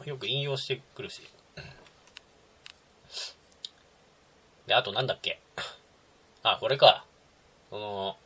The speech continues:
読んでもらって、ここの箇所は分かんなかったっていう。まあ、太宰、ほら、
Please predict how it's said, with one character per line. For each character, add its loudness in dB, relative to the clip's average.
読 -4
ん -2
で -4
も -6
ら 0
っ -2
て、 -18
こ -6
こ -4
の -2
箇 10
所 2
は 8
分 4
か 8
ん -4
な 2
か 2
っ -6
た -18
っ -20
て -16
い -10
う。 -16
ま 8
あ、 -
太 12
宰、 12
ほ 4
ら、 8